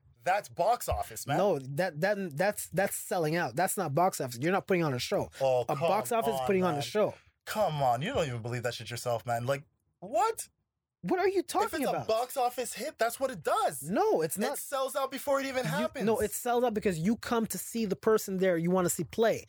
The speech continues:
Speaker 2: You don't play. You don't,
Speaker 1: Yeah.
Speaker 2: you don't come to
Speaker 1: Whether
Speaker 2: see the
Speaker 1: he
Speaker 2: team.
Speaker 1: shows up or not, it's already sold.
Speaker 2: N-, but that's not box office. That's just selling out.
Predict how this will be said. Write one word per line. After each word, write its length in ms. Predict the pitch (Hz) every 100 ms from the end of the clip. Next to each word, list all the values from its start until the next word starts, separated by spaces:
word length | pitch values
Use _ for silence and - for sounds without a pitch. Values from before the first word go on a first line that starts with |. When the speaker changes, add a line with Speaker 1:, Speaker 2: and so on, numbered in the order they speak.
| - - -
Speaker 2:
You 100 | 208
don't 180 | 277 -
play. 140 | 226 - -
You 80 |
don't, 220 | 214 339 135
Speaker 1:
Yeah. 220 | 180 -
Speaker 2:
you 40 | 330
don't 220 | - -
come 180 | 233 220
to 40 |
Speaker 1:
Whether 260 | 220 233 214
Speaker 2:
see 60 |
the 60 | 202
Speaker 1:
he 60 | 202
Speaker 2:
team. 120 | 220
Speaker 1:
shows 220 | 208 196
up 180 | 202 -
or 120 | 185
not, 240 | 170 202
it's 180 | 180 -
already 300 | 151 147 143
sold. 260 | - 143 147
Speaker 2:
N-, 140 | 156
but 180 | 156 165
that's 220 | 175 190
not 160 | 196 151
box 260 | 180 208 165
office. 460 | 135 - - - _ 175
That's 160 | 190
just 200 | 202 185
selling 280 | 196 170 170
out. 160 | 147